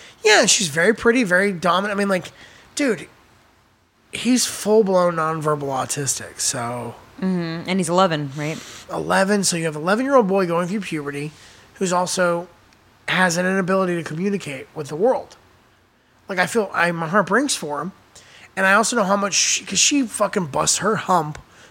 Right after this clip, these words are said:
Speaker 1: to make sure that kid has everything.
Speaker 2: Yeah.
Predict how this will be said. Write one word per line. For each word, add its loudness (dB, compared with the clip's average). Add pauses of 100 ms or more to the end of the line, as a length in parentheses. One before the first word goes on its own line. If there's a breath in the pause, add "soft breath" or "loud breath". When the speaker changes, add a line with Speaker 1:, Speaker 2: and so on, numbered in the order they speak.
(120 loud breath)
Speaker 1:
to -6
make 0
sure 2
that 0
kid -4
has -2
everything. -2 (160)
Speaker 2:
Yeah. -4